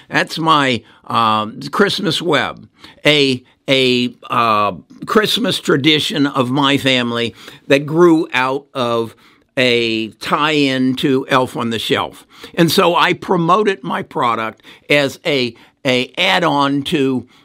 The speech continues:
Elf on the Shelf. I got a cease and desist order, and I, shut me down. I've got two, two thousand of these in my garage, which, by the way, I'm willing to give away.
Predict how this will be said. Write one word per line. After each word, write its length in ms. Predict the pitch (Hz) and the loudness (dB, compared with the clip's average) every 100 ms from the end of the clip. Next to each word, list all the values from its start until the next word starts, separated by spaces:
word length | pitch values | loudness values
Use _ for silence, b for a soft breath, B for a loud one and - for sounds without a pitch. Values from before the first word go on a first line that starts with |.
| b - | b 0
Elf 260 | 143 139 | 2 2
on 120 | 139 120 | -2 -4
the 80 | |
Shelf. 360 | 117 151 110 - - | -2 0 0 -2 -4
I 80 | |
got 200 | 170 214 | 0 0
a 60 | 190 | -2
cease 340 | - 202 160 | -2 -2 -2
and 140 | 160 127 | -2 -2
desist 480 | 135 - 135 - 135 | -2 -2 -2 -2 -2
order, 380 | 110 80 71 - _ _ _ _ _ _ _ _ - | -2 -4 -10 -16 _ _ _ _ _ _ _ _ -2
and 140 | 170 | 0
I, 180 | 156 156 - | 2 0 -2
shut 460 | - - 202 - | 0 2 2 2
me 160 | 180 165 | 0 2
down. 420 | 139 113 80 67 b b b b | 2 -2 -6 -12 b b b b
I've 200 | 143 143 | -2 0
got 240 | 156 - | 0 -2
two, 340 | - 208 165 - b b - | 0 2 0 -4 b b 0
two 180 | 240 220 | 2 2
thousand 680 | 240 180 196 202 151 156 135 | 2 2 2 2 0 -2 -2
of 180 | 113 | -4
these 460 | 117 123 120 120 - b - | -4 -2 -2 -6 -12 b 0
in 180 | 151 143 | 4 4
my 220 | 127 120 | 4 0
garage, 520 | 156 139 117 92 - B | 0 2 2 -2 -10 B
which, 300 | - 165 - | -2 -2 0
by 180 | 165 165 | 0 0
the 100 | 151 | 0
way, 320 | 151 147 151 | 0 0 0
I'm 300 | 151 139 143 | -2 -2 0
willing 400 | 147 147 143 139 | 0 0 0 0
to 120 | 135 120 | 0 -2
give 280 | 123 135 | 0 0
away. 640 | 139 117 127 131 104 98 | 0 0 2 2 0 -4